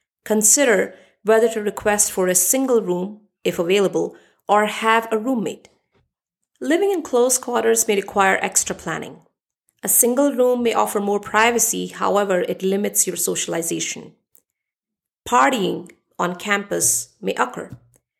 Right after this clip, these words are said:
Speak honestly with your doctor how substance use will affect your condition and medications. Do not hesitate in reaching out for professional help,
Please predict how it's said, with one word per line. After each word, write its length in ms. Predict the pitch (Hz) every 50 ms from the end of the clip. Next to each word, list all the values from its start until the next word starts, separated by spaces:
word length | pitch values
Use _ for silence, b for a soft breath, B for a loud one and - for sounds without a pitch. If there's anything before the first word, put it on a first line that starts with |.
| _ _
Speak 580 | - - - - - - 294 302 311 311 - - - -
honestly 500 | 226 220 233 240 233 - - 202 190 175
with 120 | 170 160
your 120 | 170 175
doctor 460 | 175 190 196 202 - - - 175 170 180
how 260 | 175 185 180 175 175
substance 600 | 180 - - - 220 - - - 214 202 - -
use 240 | 175 175 170 170 -
will 140 | 175 - 185
affect 500 | 185 - - - 196 - - - - -
your 180 | 180 175 165
condition 680 | 170 - 175 170 165 170 190 185 - - - 156 151 -
and 200 | - 156 156 160
medications. 840 | 160 - - - - - 160 - - - - - - - - - - _ _ _ _ _ _ _ _ _ _ _ _ _ _ -
Do 120 | 208 208
not 260 | 208 226 247 262 269 - - -
hesitate 600 | - 233 233 226 214 220 220 - 180 175 160 -
in 220 | - 175 175 175
reaching 340 | 160 196 208 208 - 214 190
out 240 | 180 185 180 175 -
for 80 | - -
professional 680 | - - 180 175 - - 262 285 277 - 240 190 170
help, 360 | 165 170 175 165 160 - b